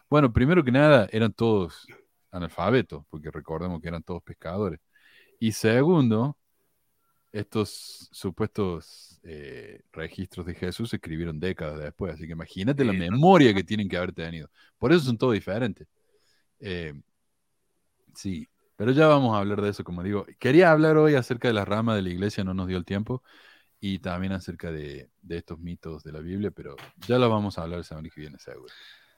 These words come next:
Speaker 2: Los, los... Siempre el tema de la poligamia y las esposas de Smith me da, me da mucha, ¿cómo dice la chaviza?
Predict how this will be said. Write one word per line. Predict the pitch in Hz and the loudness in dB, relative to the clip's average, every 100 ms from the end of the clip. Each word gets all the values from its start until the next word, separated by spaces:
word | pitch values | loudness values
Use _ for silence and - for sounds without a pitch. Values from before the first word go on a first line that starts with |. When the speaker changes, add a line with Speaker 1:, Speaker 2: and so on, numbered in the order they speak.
| _ _ - | _ _ -10
Speaker 2:
Los, | 127 139 127 - | -2 0 0 -6
los... | 135 143 147 147 143 127 - - - _ _ _ _ _ _ _ | -2 4 4 4 2 0 -10 -14 -18 _ _ _ _ _ _ _
Siempre | - 180 175 233 | -4 -4 2 2
el | 214 | 4
tema | 180 214 | 2 4
de | 214 | 6
la | 175 | 4
poligamia | - 127 117 131 165 170 143 | 2 -2 0 -2 -2 0 -2
y | 120 110 | -2 -4
las | 110 104 | -4 -4
esposas | 104 - 135 160 | -10 -8 -6 -6
de | 131 | -6
Smith | 113 143 156 | -6 -6 -6
me | 151 135 | 0 4
da, | 131 143 147 135 _ _ - | 6 8 6 2 _ _ -8
me | 151 135 | -2 -2
da | 127 139 151 165 | 2 4 6 4
mucha, | 180 180 - 202 180 123 90 _ _ _ _ _ _ _ _ _ _ _ | -2 -6 0 2 2 0 -4 _ _ _ _ _ _ _ _ _ _ _
¿cómo | - 165 | -6 -2
dice | 180 202 | 0 2
la | 175 | 0
chaviza? | - 123 175 - 120 | 2 0 0 -4 -4